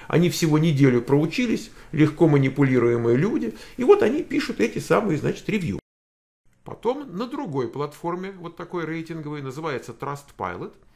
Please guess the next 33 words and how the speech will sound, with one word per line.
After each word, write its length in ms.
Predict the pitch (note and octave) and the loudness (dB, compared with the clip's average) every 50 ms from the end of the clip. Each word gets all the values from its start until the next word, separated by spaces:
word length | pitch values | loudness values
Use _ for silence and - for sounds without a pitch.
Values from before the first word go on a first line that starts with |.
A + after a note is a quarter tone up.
| _ _ _ _ _ _ _ _ _ _ _ _ _ | _ _ _ _ _ _ _ _ _ _ _ _ _
я 280 | - G#2+ C#3+ F#3+ B3+ | -12 -8 -8 -8 -8
увидел, 560 | E4+ C#4+ F3+ G3 B3 A#3 A#3+ A#3 B3 A#3+ A3 - _ _ _ _ _ _ - | -10 -10 -10 -12 -10 -10 -12 -12 -12 -16 -20 -20 _ _ _ _ _ _ -10
э, 220 | D3+ C#3+ D3 - | -8 -8 -8 -8
ещё 420 | - D3+ G3+ G#3 - - C4+ A3 E3+ | -8 -12 -12 -12 -10 -8 -4 -4 -4
одну 220 | C3+ - C3 B2 | -4 -6 -8 -8
жалобу, 440 | A2+ D3 C3+ A#2 G#2+ G#2+ F#2+ F#2+ F#2+ | -4 -4 -2 -2 -2 -4 -6 -10 -10
там 240 | - G#2 F#2+ F#2+ F#2 | -10 -10 -10 -8 -10
вот, 180 | F#2+ F#2+ - | -12 -14 -12
мол, 340 | G#2 G2+ F#2+ F#2 F2+ F2+ - _ _ - | -12 -12 -10 -10 -12 -14 -18 _ _ -12
"Плохая 400 | A2 B2 - - A2+ G2+ G2+ - | -10 -10 -10 -8 -8 -8 -8 -10
школа, 360 | - - B3 B3+ A3 D3+ A2+ | -12 -12 -12 -10 -8 -10 -10
все 200 | - - B2+ A2 | -12 -14 -16 -14
дела". 360 | G#2+ B2+ F3 - - - - _ _ _ _ _ _ _ | -12 -12 -12 -12 -14 -18 -20 _ _ _ _ _ _ _
И 100 | - B2 | -18 -18
тут 240 | - - D4 D#4 - | -12 -12 -12 -12 -10
человек 440 | - F3+ E3 E3 F3+ A3+ A#3 - F3 | -8 -4 -4 -4 -4 -4 -6 -8 -10
написал 440 | D3+ C#3+ - - - F3+ D3+ D3 E3+ | -12 -12 -14 -12 -10 -8 -8 -8 -8
нечто, 440 | A3 C#4+ E4 - - - - C3 | -10 -12 -14 -16 -16 -14 -14 -14
что 180 | A#2+ - - D3 | -14 -10 -10 -8
мне 160 | D3 G3 C4+ D4 | -8 -8 -10 -12
показалось, 520 | - - - F#3+ F#3+ A3+ A3+ G#3+ F3+ - | -16 -14 -12 -8 -8 -6 -6 -6 -8 -8
ну, 100 | G3 F#3+ | -10 -10
совсем 360 | A3+ G#3+ - - - C#3+ C3+ C#3 | -8 -10 -10 -10 -10 -10 -8 -6
лажей 320 | D#3 C3 G#2 G2 G2+ F#2 | -6 -8 -8 -10 -12 -12
какой-то. 460 | - G#2 G2 - F#2 E2+ - - F#2 | -12 -12 -12 -12 -12 -14 -14 -16 -16
Вот 160 | F#2+ G#2+ - | -16 -14 -10
я 100 | A2+ G2+ | -8 -8
вам 140 | F#2+ F#2 F2+ | -8 -8 -10
тут 160 | - F#2+ F2+ - - - - - - _ _ _ _ _ | -14 -18 -20 -18 -18 -18 -18 -18 -20 _ _ _ _ _
по-русски 360 | B2 B2 B2 A2+ - - - | -8 -6 -6 -8 -10 -14 -18
сразу 300 | - - G2 G2 F#2+ G2+ | -14 -10 -10 -10 -10 -12
написал, 420 | G2 F#2+ - B2+ - B3 C4+ C4+ | -14 -16 -16 -12 -10 -10 -10 -8
да. 240 | G#3 D3+ F#3+ A#3+ C#4 | -8 -8 -10 -10 -12